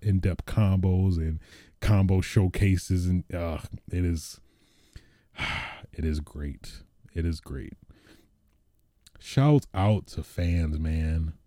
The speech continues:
They are just doing what, what developers should be <laughs> doing, you know, but, uh,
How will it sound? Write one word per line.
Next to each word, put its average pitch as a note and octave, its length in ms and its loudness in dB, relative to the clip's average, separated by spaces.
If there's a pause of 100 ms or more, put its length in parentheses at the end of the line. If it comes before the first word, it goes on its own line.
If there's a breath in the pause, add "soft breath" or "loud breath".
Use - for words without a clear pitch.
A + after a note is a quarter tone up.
(120)
They G#2 280 4
are F2+ 220 4
just E2 560 -2 (600 soft breath)
doing B2+ 420 12
what, G#2 260 6
what G2 220 2
developers F#2+ 500 2
should F#2 340 4
be F2+ 140 2
<laughs> - 40 -12
doing, - 160 2 (1300 loud breath)
you F2 160 2
know, C2 220 -8 (300)
but, C#2 260 -6 (2000 soft breath)
uh, G2+ 340 10